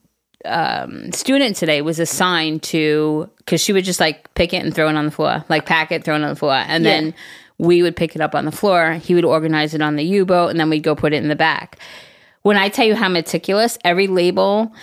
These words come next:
Speaker 1: and it was like, he, he was, like, fidgety, but he would, like, just quickly and, like, put 'em all, every label exactly the same way, in size
Speaker 2: Oh,
Speaker 1: order,
Speaker 2: you were
Speaker 1: without
Speaker 2: loving
Speaker 1: even
Speaker 2: it.
Speaker 1: thinking of it.
Speaker 2: Yeah.
Speaker 1: And I was just like, it's, 'cause you wonder,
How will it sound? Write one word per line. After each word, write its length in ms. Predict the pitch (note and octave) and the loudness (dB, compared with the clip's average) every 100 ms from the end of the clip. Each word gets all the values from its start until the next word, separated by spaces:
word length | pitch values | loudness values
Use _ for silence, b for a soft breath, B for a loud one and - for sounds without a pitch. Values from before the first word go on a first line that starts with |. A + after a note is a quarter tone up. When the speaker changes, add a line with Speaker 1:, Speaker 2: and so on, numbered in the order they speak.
| B | B
Speaker 1:
and 120 | - B3+ | 0 0
it 40 | |
was 140 | C4+ | 2
like, 220 | C#4+ C4+ B B | 0 -2 B B
he, 400 | - C#4 C#4+ - _ _ - | -2 0 0 -6 _ _ -4
he 180 | G#3+ | 0
was, 180 | A#3 G3+ | 2 2
like, 200 | G3 D#3 | 0 -2
fidgety, 680 | - D#4 C4+ C#4 C4+ C4+ C4+ B B - | 0 0 2 2 2 2 -2 B B -2
but 100 | F#3+ | 0
he 160 | A#3 | 2
would, 300 | B3 A3+ G#3 - _ - | 2 2 0 -6 _ -2
like, 200 | A#3 G#3+ - _ _ - | -2 -2 -12 _ _ -8
just 220 | G#3 C4+ | -4 -4
quickly 360 | - D4+ C#4 G#3+ | 0 0 2 0
and, 80 | F#3+ | 0
like, 220 | F#3+ - | -2 0
put 140 | B3+ | 0
'em 120 | B3 C4 | 2 2
all, 320 | C4 D4 C#4 _ - | 2 0 -2 _ 0
every 260 | A3 A3+ A#3 | 2 2 2
label 360 | G#3 G#3+ G3 | 2 2 2
exactly 420 | E3+ F3+ F3+ F3+ | 0 0 0 0
the 100 | E3 | -2
same 320 | E3 E3+ D#3 D#3 | -2 0 0 2
way, 520 | F3+ F#3 F#3 F#3 E3+ - | 2 2 2 0 -2 -2
in 180 | F3+ F3+ | 0 0
size 460 | - F3+ F3+ F#3 | 2 2 2 2
Speaker 2:
Oh, 100 | F#3 | 4
Speaker 1:
order, 160 | G#3+ A3+ | 6 6
Speaker 2:
you 100 | A#3 | 6
were 60 | |
Speaker 1:
without 200 | F#3+ F#3+ A3 | 6 6 4
Speaker 2:
loving 220 | A3 G#3 | 4 4
Speaker 1:
even 80 | F#3+ | 2
Speaker 2:
it. 100 | - | 0
Speaker 1:
thinking 440 | F#3 F3 A#3 A#3+ | 0 0 2 2
of 140 | B3+ C#4+ | 2 2
it. 200 | E4+ G#3+ | 2 2
Speaker 2:
Yeah. 280 | G3+ G3 G#3 - | 2 0 -4 0
Speaker 1:
And 160 | A3 | 4
I 120 | A3+ | 4
was 200 | A3+ A3 | 4 2
just 240 | A3 G#3+ - | 0 -2 2
like, 380 | G3+ F#3+ - B B B - | 2 2 -2 B B B -2
it's, 340 | A#3 - - - B B _ _ _ _ - | -2 -2 -8 -10 B B _ _ _ _ 0
'cause 200 | B3+ A3 | 0 2
you 100 | A3+ | 2
wonder, 560 | B3+ C#4+ C4+ - F#3 | 2 4 2 -2 -6